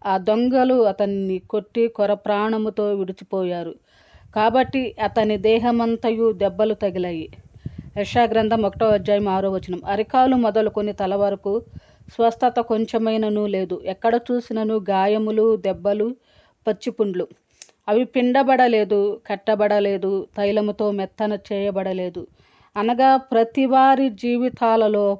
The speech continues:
పాపపు పుండ్లు పచ్చిగా ఉన్నవి. పుండు పచ్చిగా ఉంటే చెడు వాసన వస్తుంది. కీర్తనల గ్రంథము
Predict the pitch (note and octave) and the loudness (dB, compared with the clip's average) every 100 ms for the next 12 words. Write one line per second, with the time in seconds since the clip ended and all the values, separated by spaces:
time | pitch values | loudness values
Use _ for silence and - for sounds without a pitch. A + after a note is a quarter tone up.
0 | - G#3 A3 A3+ A3 A3 - G3+ F#3+ F#3+ | -2 0 0 0 -4 -6 -8 -6 -6 -6
1 | F#3 - _ _ _ _ _ A3+ G#3+ - | -6 -8 _ _ _ _ _ -2 -2 -2
2 | A3+ A#3 G#3 G3+ F#3 F3+ E3+ - _ _ | 2 2 2 0 -2 -4 -6 -12 _ _
3 | _ _ _ _ _ C4 C#4 E4+ C4+ C4 | _ _ _ _ _ 4 4 4 2 -2
4 | - D4 C4 C#4 B3 A3+ G#3+ G#3 G#3+ - | -2 -2 2 2 2 0 0 0 -2 -6
5 | _ _ B3 A3+ A#3 A3 A3 - A3+ G#3 | _ _ 0 2 4 2 2 -2 -2 -2
6 | F#3+ - F#3+ F#3 F3 - A3 G#3+ A3 A3 | -4 -6 -6 -6 -8 -4 -2 0 0 0
7 | G#3+ G#3+ G#3+ A3+ C#4 | 0 0 0 0 -2